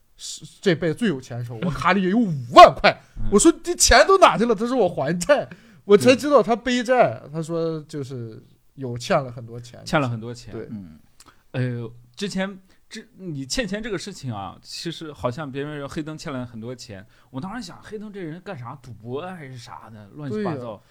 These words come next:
Speaker 1: 我想，我脑子里想的是这么多年求医问药借钱什么的。
Speaker 2: 哎呦，你
Speaker 1: 想，就我不是药神那个剧情出来了，
Speaker 2: <laughs>
Speaker 1: 把家看垮了，把人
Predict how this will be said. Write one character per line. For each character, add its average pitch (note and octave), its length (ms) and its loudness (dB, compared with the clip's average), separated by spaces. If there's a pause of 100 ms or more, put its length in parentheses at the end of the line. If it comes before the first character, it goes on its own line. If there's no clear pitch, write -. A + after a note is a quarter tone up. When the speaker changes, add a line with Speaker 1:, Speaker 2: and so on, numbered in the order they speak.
Speaker 1:
我 A#3+ 200 12
想， G3 260 -4
我 C#4+ 120 6
脑 B3 180 0
子 F3+ 80 -6
里 C4 100 -4
想 F3+ 240 -2
的 E3+ 80 -6
是 G#3 120 -8
这 C#4 100 -4
么 G#3+ 140 -2
多 G#3 160 -2
年 F3 180 -2
求 F3+ 260 -6
医 G#3+ 140 2
问 A3+ 220 2
药 G3 240 2
借 D3+ 240 -4
钱 A2 340 -10
什 C#3 140 -14
么 E3 140 4
的。 B3+ 80 10
Speaker 2:
哎 - 20 12
呦， B3+ 340 10 (300)
你 C4+ 80 -2
Speaker 1:
想， D4 260 12 (140)
就 F4 140 2
我 C#4 180 8
不 G#3 100 0
是 F4+ 160 4
药 F#4+ 200 10
神 G#3+ 260 6
那 F4 140 10
个 B3 120 6 (180)
剧 - 280 0
情 A#3 180 2
出 - 220 4
来 G#3+ 140 12
了， F3 120 6 (220)
Speaker 2:
<laughs> - 220 -20
Speaker 1:
把 G3+ 180 4
家 B3 320 2
看 B3 380 10
垮 - 360 2
了， C#4 600 8
把 A#3+ 160 8
人 A#3+ 260 10